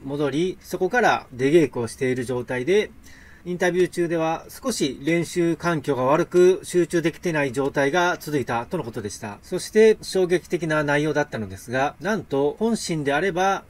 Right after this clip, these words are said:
クレイジービーに移籍したいというものでした。さすがにクレイジービーにいきなり移籍すると、揉めてしまうので、フリーとして活動していると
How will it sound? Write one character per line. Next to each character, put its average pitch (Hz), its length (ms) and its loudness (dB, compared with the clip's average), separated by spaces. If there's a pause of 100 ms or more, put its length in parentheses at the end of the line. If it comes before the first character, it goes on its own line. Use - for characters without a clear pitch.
ク 170 140 -4
レ 208 160 10
イ 196 40 4
ジ 196 180 -2
ー 170 40 -4
ビ 190 180 2
ー - 20 -2
に 135 160 -4
移 120 100 -10
籍 143 240 -2
し - 100 -10
た 165 140 2
い 113 200 -4
と 196 120 2
い 185 80 2
う 175 60 4
も 170 80 0
の 151 60 -4
で 117 120 -4
し - 60 -14
た。 113 280 -10
さ - 160 -8
す - 120 -8
が 185 100 -2
に 208 160 0
ク - 100 -8
レ 233 120 2
イ 208 40 -2
ジ 226 120 -4
ー - 20 -2
ビ 220 160 0
ー 175 40 2
に 143 200 -4
い 147 40 -8
き 175 100 -8
な 185 80 0
り 175 80 2
移 - 20 -2
籍 - 240 -6
す 165 100 -8
る 165 80 -4
と、 220 300 4 (300)
揉 165 100 0
め 185 100 2
て 185 100 2
し 180 140 -6
ま 185 140 2
う - 20 2
の 139 140 -2
で、 175 160 2
フ 156 140 -6
リ 185 120 2
ー - 40 0
と 135 120 -4
し - 80 -12
て 180 160 0
活 - 280 -8
動 143 180 -4
し - 80 -16
て 151 100 -2
い 151 60 2
る 180 100 4
と 160 280 -6